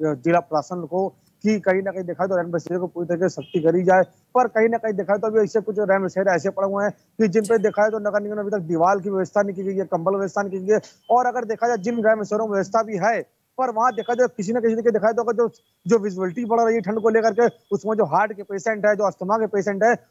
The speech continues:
Speaker 1: उनका ख्याल रखने के लिए medicine की अभी किसी प्रकार की कोई व्यवस्था नहीं की गई है। और जो ठंड के मारे जो रैन बसेरे हैं, उसका अगर देखा जाए तो नियमानुसार जो है वहाँ पर ठंड की, जो मेडिसिन की व्यवस्था होनी चाहिए, पर अभी इस तरह की किसी कोई व्यवस्था नहीं की गई है।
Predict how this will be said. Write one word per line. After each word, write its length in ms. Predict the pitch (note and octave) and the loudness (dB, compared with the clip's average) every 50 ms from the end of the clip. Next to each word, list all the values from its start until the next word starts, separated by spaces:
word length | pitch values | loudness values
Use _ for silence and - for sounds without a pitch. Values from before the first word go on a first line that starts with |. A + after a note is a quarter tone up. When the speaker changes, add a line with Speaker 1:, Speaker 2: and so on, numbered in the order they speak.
| _ _ | _ _
Speaker 1:
उनका 260 | A3+ A#3 G#3 B3 B3 | -2 0 2 2 0
ख्याल 260 | F3 - G3 G#3+ A#3 | 0 2 0 0 0
रखने 200 | A3+ - G3 A3+ | -2 -6 -8 -12
के 60 | A3 | -4
लिए 100 | A#3 A#3+ | -4 -4
medicine 460 | A3+ G#3+ G#3+ G#3 A3+ F#3 D3 A#3 A3+ F#3+ | -2 0 -2 -2 -2 -4 -4 -6 -2 2
की 60 | A#3 | 2
अभी 280 | A3+ G#3 A#3+ B3 A3 | 2 2 0 -2 -2
किसी 440 | G3 _ _ _ _ - G#3 E3 C4 | -4 _ _ _ _ -2 2 2 2
प्रकार 200 | A3+ A3 A3 A3 | 2 4 2 2
की 100 | A#3 A3+ | 2 2
कोई 100 | A3 A3+ | 0 0
व्यवस्था 340 | A3 G#3+ G#3 F#3 - - A#3+ | 0 0 0 -2 0 0 0
नहीं 200 | A#3 G#3 G3+ A3 | 0 2 -2 -2
की 140 | G3 A#3+ A#3 | -2 0 0
गई 200 | A#3 A#3+ A#3+ C4 | 0 2 4 2
है। 80 | C4+ - _ _ _ - | 2 2 _ _ _ 0
और 140 | A3+ B3 A#3+ | 0 0 2
जो 160 | G3+ C4+ B3+ | 2 -2 -2
ठंड 340 | - _ _ G#3+ A#3 A#3+ B3 | -2 _ _ -4 -2 -2 0
के 120 | G#3+ A#3+ | -2 0
मारे 240 | A#3 A3 G#3+ A3 A#3 | 0 2 0 0 2
जो 200 | G3 A#3+ A#3+ A#3+ | 2 4 2 2
रैन 440 | A#3+ - _ _ G#3 G#3+ A3 A3 A3 | 2 0 _ _ 2 2 2 0 -2
बसेरे 300 | G#3 - G#3 A3+ A3+ G3+ | -4 -2 0 0 2 2
हैं, 300 | F3 A3+ B3+ B3 - _ _ _ | 2 0 0 0 -4 _ _ _
उसका 300 | - A3 - - C4 B3+ | -6 -6 -2 2 2 2
अगर 180 | A#3 G#3+ A#3+ A#3 | 2 2 -2 -4
देखा 260 | G#3 G#3+ - A3+ A#3 | -4 -4 -2 0 0
जाए 160 | A#3+ A#3+ A#3+ | 0 -2 -6
तो 0 | |
नियमानुसार 600 | A3+ A3 G#3 G#3+ G#3+ A3+ A#3+ A3+ G3 G#3+ A3 A3 | -6 -8 -8 -8 -6 -6 -6 -2 2 2 2 2
जो 140 | G3 G#3+ G3+ | 2 0 0
है 220 | G#3+ B3 B3 - _ _ - | 0 0 0 -2 _ _ -2
वहाँ 220 | G3 A3+ G#3+ A3 | 2 4 4 4
पर 140 | G#3+ G3+ A#3 | 2 0 -4
ठंड 240 | F3 - G#3+ A3+ A3+ | -2 -2 -4 -4 -4
की, 80 | G3 A#3 A3+ G#3+ F#3+ - - G3 G3+ | -4 -2 -2 -2 -2 -2 2 0 2
जो 140 | F3 F#3 G#3+ | 2 2 0
मेडिसिन 360 | G3+ G3+ G#3+ G#3+ G#3 F3+ A3+ | 0 0 -2 -2 -2 -6 -6
की 60 | A3 | -4
व्यवस्था 380 | A3 G#3+ A3 G#3+ G3+ E3 - A3+ | -2 0 2 0 0 2 0 0
होनी 200 | G3+ F3+ G3+ - | 0 0 -2 -6
चाहिए, 240 | E3+ G#3 A3 B3+ B3+ | -8 -2 2 2 0
पर 400 | - _ _ _ _ - B3 A3+ | 0 _ _ _ _ 0 0 0
अभी 160 | A3+ B3 B3+ | 0 -2 -6
इस 80 | G#3+ - | -8 -4
तरह 160 | - A3+ A#3 | -4 -4 -4
की 60 | A#3+ | -2
किसी 200 | G3+ F#3+ E3+ A3 | -4 -2 -2 -2
कोई 420 | G#3+ F#3+ G3+ F3+ - - A3 A3+ | -2 -2 -4 -8 2 2 2 4
व्यवस्था 360 | A3+ G#3 G#3 G3 - _ A#3 A#3 | 4 2 -2 -2 0 _ -2 0
नहीं 200 | A3 G3+ G#3+ G#3+ | 0 -2 -4 -4
की 140 | F3 G3 | -4 -8
गई 160 | F3 D#3 C#3 C3 | -8 -6 -8 -8
है। 100 | B2+ | -10